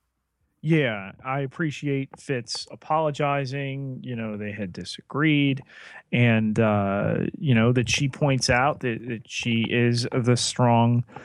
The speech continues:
uh, young female character that she is, that if she wanted a boyfriend who would agree all the time, we get the backstory here, she wouldn't have broken up with Milton,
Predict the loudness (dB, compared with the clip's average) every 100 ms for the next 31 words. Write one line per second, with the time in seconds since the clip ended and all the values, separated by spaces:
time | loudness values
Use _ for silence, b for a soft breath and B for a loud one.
0 | B B 2 4 4 2 0 2 4 4
1 | 4 0 -2 -6 -6 2 4 4 2 2
2 | 2 0 -2 -2 -4 -6 -2 0 0 0
3 | -2 0 0 0 0 -2 -6 -6 -2 0
4 | 0 0 0 -2 -2 -2 -4 -4 -2 0
5 | 0 -4 -4 0 0 0 2 2 2 -2
6 | 0 2 2 2 2 2 0 -2 -2 -2
7 | 0 0 -4 -6 -2 -2 -2 -2 -4 -4
8 | -4 -6 -2 0 2 4 4 4 2 -2
9 | -2 2 2 2 -2 -2 -6 -8 b b
10 | _ 4 4 4 6 6 2 -2 -12